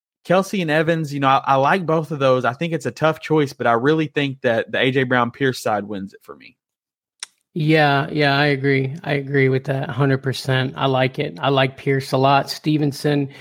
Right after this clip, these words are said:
Speaker 2: is magic with the ball in his hand. I think the Patriots are starting to figure that out. Um, flexing on my waiver ads. Yes, sir. Yes, sir. Facebook user. I, I'm sure I know you, but, uh,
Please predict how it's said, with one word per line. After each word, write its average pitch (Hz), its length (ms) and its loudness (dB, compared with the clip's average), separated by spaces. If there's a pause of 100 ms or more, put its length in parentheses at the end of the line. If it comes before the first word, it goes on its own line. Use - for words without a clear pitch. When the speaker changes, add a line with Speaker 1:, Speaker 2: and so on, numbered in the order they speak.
(280)
Speaker 2:
is 135 160 -2
magic 139 480 2
with 135 100 -2
the 139 80 -6
ball 131 240 2
in 135 60 4
his 127 120 0
hand. 135 220 0
I 127 80 0
think 127 220 -6
the - 80 -6
Patriots 127 440 -2
are 131 40 -8
starting 139 260 -2
to 131 60 -6
figure 131 260 -2
that 123 160 2
out. 120 320 -2 (1500)
Um, 139 800 0 (840)
flexing 180 600 0
on 156 260 2
my 143 180 2
waiver 139 540 0
ads. 123 640 0
Yes, 151 300 -4
sir. 190 520 2
Yes, 160 360 -2
sir. 180 440 0
Facebook 175 640 -2
user. 170 440 0
I, 151 160 4
I'm 151 240 -2
sure 190 280 2
I 175 120 4
know 165 180 2
you, 127 260 -2
but, 127 460 -10
uh, 120 320 -8